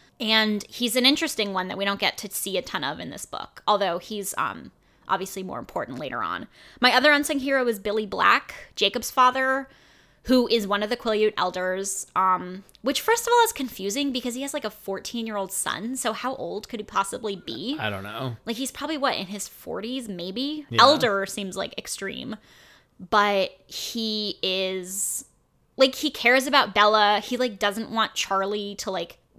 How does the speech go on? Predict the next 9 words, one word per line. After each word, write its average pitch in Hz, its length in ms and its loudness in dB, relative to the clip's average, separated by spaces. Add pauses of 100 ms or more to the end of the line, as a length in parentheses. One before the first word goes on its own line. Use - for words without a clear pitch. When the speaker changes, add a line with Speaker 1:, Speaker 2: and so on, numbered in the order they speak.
(220)
Speaker 1:
have 190 240 2
his 196 160 -2
daughter 185 340 2
murdered 196 460 -2
by 190 160 0
vampires. 196 1080 0
Speaker 2:
Which 139 200 -6
is, 123 260 -2 (640)
like, 120 380 -2